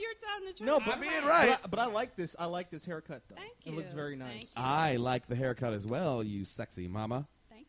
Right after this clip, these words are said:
Speaker 1: you.
Speaker 3: And
Speaker 2: Hey, hey, hey.
Speaker 3: Hey, hey,
Speaker 1: Thank
Speaker 3: hey.
Speaker 1: you. <laughs> Hey, hey, hey. Yo!
Speaker 3: Uh, <laughs> what the hell was that? <laughs> Yo! <laughs> What?
Speaker 2: I think she just, never mind. <laughs>
Speaker 3: She had an orgasm?
Speaker 2: Yeah.
Speaker 3: All right. Uh, I think somebody from work is listening right now.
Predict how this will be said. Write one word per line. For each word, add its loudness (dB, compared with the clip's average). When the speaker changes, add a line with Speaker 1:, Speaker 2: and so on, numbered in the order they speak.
Speaker 1:
you. -16
Speaker 3:
And 0
Speaker 2:
Hey, 0
hey, 0
hey. -2
Speaker 3:
Hey, -4
hey, 0
Speaker 1:
Thank 0
Speaker 3:
hey. -2
Speaker 1:
you. -12
<laughs> -16
Hey, -12
hey, -12
hey. -8
Yo! 0
Speaker 3:
Uh, -4
<laughs> 0
what -4
the -4
hell 2
was 0
that? 0
<laughs> 4
Yo! 4
<laughs> -2
What? -2
Speaker 2:
I -4
think -14
she -14
just, -18
never -16
mind. -20
<laughs> -4
Speaker 3:
She 0
had 2
an -4
orgasm? 0
Speaker 2:
Yeah. -12
Speaker 3:
All -2
right. -2
Uh, 4
I 2
think -2
somebody -2
from -4
work 0
is -10
listening -4
right -6
now. -8